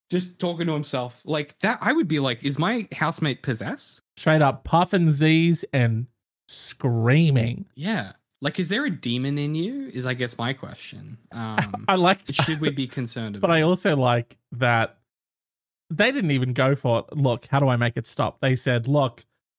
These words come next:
Speaker 2: I've got it. It's happening. I scream
Speaker 1: Yeah,
Speaker 2: when I
Speaker 1: they're,
Speaker 2: sleep.
Speaker 1: they've accepted it.
Speaker 2: Shut up and let's move on, okay? Now, how do I minimize the impact for my roommates?"
Speaker 1: I think this is the type of question where, um, they're looking for, like, some crafty D I Y,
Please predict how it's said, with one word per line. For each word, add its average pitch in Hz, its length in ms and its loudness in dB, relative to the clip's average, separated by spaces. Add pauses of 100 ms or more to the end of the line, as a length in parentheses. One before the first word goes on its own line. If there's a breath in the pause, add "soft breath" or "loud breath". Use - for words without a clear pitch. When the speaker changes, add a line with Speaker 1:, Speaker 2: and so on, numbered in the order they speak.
(760)
Speaker 2:
I've 151 220 0
got 165 220 2
it. 185 180 0 (120)
It's 139 220 0
happening. 160 680 0 (320)
I 143 140 4
scream 143 420 0
Speaker 1:
Yeah, 143 40 2
Speaker 2:
when 143 100 2
I 139 100 4
Speaker 1:
they're, 123 160 -2
Speaker 2:
sleep. 120 180 0
Speaker 1:
they've 127 80 -4
accepted 113 500 -10
it. 107 80 -14
Speaker 2:
Shut 180 460 2
up 180 260 2 (160)
and 131 180 2
let's 123 300 -2
move 139 380 2
on, 113 400 0
okay? 127 560 -2 (300 soft breath)
Now, 147 240 2
how 170 240 2
do 196 100 2
I 160 100 4
minimize 160 560 2
the 127 140 0
impact 123 540 -2 (360)
for 123 140 4
my 123 140 4
roommates?" 104 800 -2 (880)
Speaker 1:
I 170 60 -10
think 220 200 -4
this 226 160 -6
is 202 100 0
the 185 80 0
type 165 240 -2
of 143 80 -2
question 127 460 0
where, 113 560 0
um, 110 400 -2
they're 143 180 0
looking 135 360 0
for, 135 120 -2
like, 117 180 0
some 110 340 0
crafty 117 520 0
D 117 240 0
I 113 160 2
Y, 110 540 -2